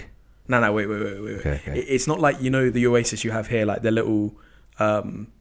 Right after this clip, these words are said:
Speaker 1: weird looking bottles.
Speaker 2: Yeah, yeah, yeah, yeah.
Speaker 1: This
Speaker 2: I
Speaker 1: is
Speaker 2: know what
Speaker 1: like,
Speaker 2: you mean.
Speaker 1: it's like a big jug of orange juice. Like, it's,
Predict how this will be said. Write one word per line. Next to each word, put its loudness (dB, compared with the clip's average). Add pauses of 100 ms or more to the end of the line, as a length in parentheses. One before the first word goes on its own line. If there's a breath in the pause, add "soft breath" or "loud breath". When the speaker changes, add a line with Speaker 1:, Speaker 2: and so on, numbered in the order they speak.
(120)
Speaker 1:
weird 0
looking -4
bottles. -4
Speaker 2:
Yeah, 4
yeah, 2
yeah, 0
yeah. -4
Speaker 1:
This 4
Speaker 2:
I 2
Speaker 1:
is 4
Speaker 2:
know 6
what 4
Speaker 1:
like, -2
Speaker 2:
you -2
mean. -8
Speaker 1:
it's -2
like 0
a -2
big -2
jug -2 (380)
of -2
orange -2
juice. -8
Like, -12
it's, -6